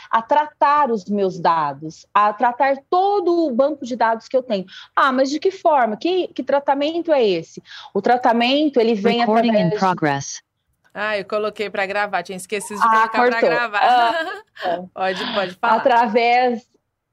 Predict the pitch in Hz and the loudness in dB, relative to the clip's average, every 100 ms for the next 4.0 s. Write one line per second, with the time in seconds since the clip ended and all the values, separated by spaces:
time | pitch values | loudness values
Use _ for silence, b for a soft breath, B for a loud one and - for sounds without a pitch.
0 | - 185 165 139 - B B _ - 220 | -4 0 0 -4 -12 B B _ 0 2
1 | 240 226 226 226 240 214 226 - 226 208 | 2 2 4 4 2 2 -2 -2 -2 0
2 | 208 208 208 196 185 - 175 196 202 202 | 2 4 4 4 2 -2 -2 0 0 0
3 | 202 - - 190 185 180 170 160 147 | -2 -6 -2 0 2 2 0 -2 -4